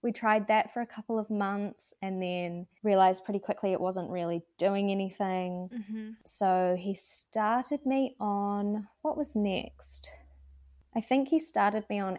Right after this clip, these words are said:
Speaker 1: azathioprine next,
Speaker 2: Yeah.
Speaker 1: which is an immunosuppressant.
Speaker 2: Mm-hmm.
Speaker 1: So I started taking that at, like, seventy-five milligrams,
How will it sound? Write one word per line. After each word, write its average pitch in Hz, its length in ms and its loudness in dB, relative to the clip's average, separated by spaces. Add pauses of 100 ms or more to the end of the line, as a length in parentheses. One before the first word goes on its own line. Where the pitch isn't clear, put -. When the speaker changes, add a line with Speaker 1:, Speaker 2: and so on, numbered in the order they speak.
Speaker 1:
azathioprine 175 880 -2
next, - 640 -10
Speaker 2:
Yeah. 196 200 -12
Speaker 1:
which - 180 -4
is 185 100 -4
an 190 60 0
immunosuppressant. 180 880 -4 (100)
Speaker 2:
Mm-hmm. 214 240 -6 (460)
Speaker 1:
So 180 520 2 (120)
I 196 140 0
started 208 600 4
taking 226 460 0
that 185 300 4
at, - 140 -2
like, 185 200 -4
seventy-five 220 760 0
milligrams, 220 920 -2